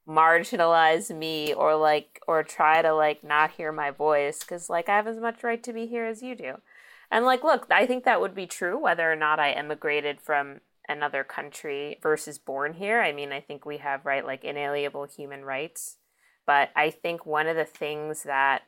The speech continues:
just speaking for myself, that is frustrating about people of color who are Americans is, like, Guys, we've been here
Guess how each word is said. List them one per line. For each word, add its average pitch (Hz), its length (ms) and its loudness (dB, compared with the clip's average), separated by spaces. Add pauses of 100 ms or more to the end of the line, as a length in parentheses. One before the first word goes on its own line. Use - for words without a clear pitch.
(120)
just 185 180 -8
speaking 202 380 -8
for 147 220 -6
myself, 135 880 -2 (400)
that 147 200 -2
is 143 200 -10
frustrating 147 840 -2
about 139 320 -6
people 151 360 -12
of 135 120 -16
color 135 500 -4
who 156 80 -12
are 139 180 -2
Americans 143 920 -6
is, - 200 -14
like, 143 220 -10
Guys, 156 560 2
we've 160 340 -10
been 165 240 -2
here 139 540 -6